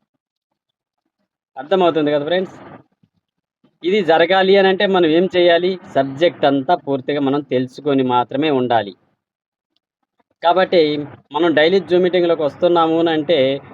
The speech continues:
మనం పీడీఎఫ్ అనగానే మనకి మెదలాల్సింది ఏంది మన బ్రెయిన్‌లో? స్టార్టింగ్ కంపెనీ ఎప్పుడు స్టార్ట్ అయింది, దానికి ఎటువంటి డి-, లీగాలిటీ డాక్యుమెంట్స్ ఉన్నాయి, ఎన్ని ఉన్నాయి,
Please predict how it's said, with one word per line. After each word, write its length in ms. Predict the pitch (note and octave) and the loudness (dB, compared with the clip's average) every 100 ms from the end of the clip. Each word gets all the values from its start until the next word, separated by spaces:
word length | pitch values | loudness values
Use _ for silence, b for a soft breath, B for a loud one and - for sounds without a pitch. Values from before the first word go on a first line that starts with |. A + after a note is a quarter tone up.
| - | -12
మనం 220 | B2+ D3 E3 - | -2 0 0 -2
పీడీఎఫ్ 500 | D#3+ F3 F#3 F3+ F3 D#3 | -2 2 2 2 2 0
అనగానే 540 | E3 E3 F3+ G3 F#3+ C3+ - _ - | 0 0 2 2 0 -2 -8 _ -8
మనకి 240 | D3 D#3+ | -4 -2
మెదలాల్సింది 600 | D#3+ D#3+ E3+ E3+ D#3+ E3+ E3 | 0 0 2 2 2 0 0
ఏంది 160 | E3+ D#3 | 0 0
మన 100 | D#3 | -2
బ్రెయిన్‌లో? 360 | D#3+ D#3+ D#3+ E3+ E3+ - _ _ _ _ - | 0 0 0 -2 -4 -10 _ _ _ _ -10
స్టార్టింగ్ 520 | - E3 E3+ E3+ D3 | 0 2 2 0 0
కంపెనీ 260 | D#3+ E3 E3+ | -2 0 -2
ఎప్పుడు 160 | D#3+ E3+ | 0 -4
స్టార్ట్ 320 | - F3 E3 | 0 0 2
అయింది, 240 | E3+ F3 G3 - - | 0 0 -4 -8 -2
దానికి 260 | C3+ C#3+ D3 | 0 2 0
ఎటువంటి 300 | D#3 D#3 D#3+ D#3+ | 0 -2 -2 2
డి-, 120 | E3+ D#3+ D#3 D3+ | 2 2 0 0
లీగాలిటీ 340 | D#3 D#3+ D#3+ D3+ | 0 0 0 0
డాక్యుమెంట్స్ 460 | D3 D3 D#3+ C#3+ D#3 | 0 0 -4 -4 -4
ఉన్నాయి, 240 | D#3+ F#3 F#3+ _ _ _ | -4 -6 -8 _ _ _
ఎన్ని 240 | C#3 D3+ D#3+ | -4 0 2
ఉన్నాయి, 260 | D#3 E3 | 2 0